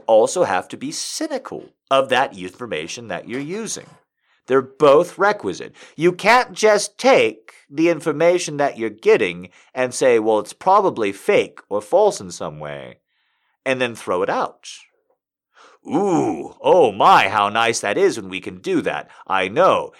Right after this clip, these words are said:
It's every piece of information I get from Breitbart. If Breitbart said that the White House was located at sixteen hundred Pennsylvania Avenue,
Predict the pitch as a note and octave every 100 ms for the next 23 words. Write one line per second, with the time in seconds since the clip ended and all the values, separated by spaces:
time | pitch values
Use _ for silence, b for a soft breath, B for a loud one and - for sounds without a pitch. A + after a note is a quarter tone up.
0 | b G#2 - - B2 B2+ B2+ A2+ G#2+ G#2
1 | G2 A2+ E2 F2 - G2+ F2 D#2+ C3+ A#2+
2 | E3+ F3+ C3 E2 - - - - B B
3 | F3 F3+ B2 C#3+ G#3+ B3+ - E3+ G#3 F#3+
4 | - - A#3 C#3+ A#2 C3+ C#3+ C#3 E3 F3
5 | C#3+ D3 D3+ C#3+ B2+ D3+ D#3 C#3+ B2 A#2
6 | E3 E3 C3+ C3+ B2 C3+ C#3 C3+ A#2 A#2+
7 | A2 G2+ B2+ G#2 F2+ E2+